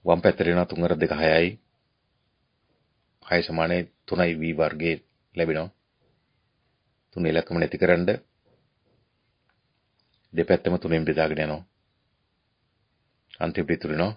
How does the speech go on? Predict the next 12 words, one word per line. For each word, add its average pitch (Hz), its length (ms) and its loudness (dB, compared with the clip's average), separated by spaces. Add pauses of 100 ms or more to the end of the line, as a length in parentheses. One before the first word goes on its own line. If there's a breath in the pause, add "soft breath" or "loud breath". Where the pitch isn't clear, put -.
වී 76 160 -4
වර්ගය 78 300 4
සමානයි 80 480 -6 (840)
දෙකයි. 78 300 0 (2000)
වී 107 120 8
වල 110 140 6
අගය 95 200 4
ලබා 82 260 6
ගන්න 82 400 0 (1500)
දෙපැත්තේම 85 680 -2 (300)
වර්ගමූලය 80 500 2
සලකනවා. 80 480 -2